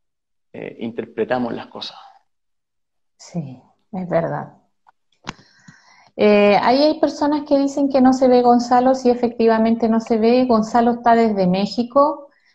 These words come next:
Speaker 2: Hicimos dos intentos, pero no hemos podido que cargue la imagen. Entonces, para darle continuidad a la transmisión, hemos optado por que se escuche y él no está viendo.
Speaker 1: <laughs>
Speaker 2: Eh, Gonzalo,
Speaker 1: Tenemos
Speaker 2: otra
Speaker 1: la
Speaker 2: pregunta.
Speaker 1: imagen,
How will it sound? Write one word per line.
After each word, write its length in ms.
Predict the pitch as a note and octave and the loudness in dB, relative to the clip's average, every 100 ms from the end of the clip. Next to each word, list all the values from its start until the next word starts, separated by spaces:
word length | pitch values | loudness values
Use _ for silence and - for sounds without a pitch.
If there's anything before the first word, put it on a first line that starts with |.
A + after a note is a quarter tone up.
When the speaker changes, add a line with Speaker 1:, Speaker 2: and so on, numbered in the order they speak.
| _ | _
Speaker 2:
Hicimos 480 | G#3 G3 A#3 A3+ A3 | -10 -2 2 2 2
dos 160 | A3 A3+ | 4 4
intentos, 800 | A3+ G#3+ - G#3+ A3 A3 A#3+ A#3 | 4 2 0 0 0 0 -2 -2
pero 240 | A3 G#3 | -2 -2
no 180 | G3+ G3 | -2 -4
hemos 240 | G3 G3+ - | -4 -6 -4
podido 760 | G#3 G3+ A3+ B3 A#3+ A#3 A#3 - | -2 0 2 4 4 4 2 0
que 140 | A3 | -4
cargue 300 | G#3+ G3+ G#3 | -2 -2 -2
la 100 | G#3 | 0
imagen. 420 | G#3+ A#3+ B3+ C#4 | 0 0 -2 -2
Entonces, 500 | C4 B3 A3 A3+ A#3 | 0 0 -2 -6 -10
para 240 | - G3+ G3 | -6 -4 -2
darle 300 | G3+ G#3 G#3+ | 0 -2 -2
continuidad 600 | G#3 F#3+ G3+ G3 F#3+ G#3 | -4 -6 -6 -6 -4 -2
a 20 | |
la 140 | G#3+ G#3 | -2 -4
transmisión, 840 | G3+ G3 F#3+ - G#3+ A#3 B3 B3 | -8 -8 -12 -6 -2 0 -2 -4
hemos 340 | G#3 G3+ G#3 G3 | -6 -6 -4 -4
optado 460 | F#3+ G#3 G#3 G#3 - | -6 -6 -4 -4 -2
por 240 | A3+ A#3 | -2 -2
que 300 | - A#3+ B3+ B3 _ _ _ | -6 -6 -6 -10 _ _ _
se 200 | _ - | _ -2
escuche 500 | C4+ - G3 F3 - - G#3+ | -2 0 0 0 -12 -18 -6
y 140 | G3+ | -2
él 120 | G#3 | 0
no 60 | G#3+ | -2
está 180 | G#3+ G#3+ | -4 -6
viendo. 360 | G3 F#3+ F#3+ F#3+ | -6 -8 -6 -8
Speaker 1:
<laughs> 460 | B3 - - _ _ _ _ _ _ _ _ _ _ _ _ _ _ _ | -8 -10 -12 _ _ _ _ _ _ _ _ _ _ _ _ _ _ _
Speaker 2:
Eh, 1200 | - G#3 G#3 G#3 G#3 G3+ G3+ G3 G3 G3 F#3+ - - _ _ | 0 2 4 4 4 2 2 2 0 0 -2 -6 -18 _ _
Gonzalo, 600 | A3+ G#3+ C4 C4 D4 C#4+ | -4 2 2 2 2 4
Speaker 1:
Tenemos 220 | C4+ C4+ | 4 4
Speaker 2:
otra 20 | C4+ | 4
Speaker 1:
la 60 | |
Speaker 2:
pregunta. 320 | C4 B3 E3+ C#3 | 4 4 2 0
Speaker 1:
imagen, 220 | C3+ | -4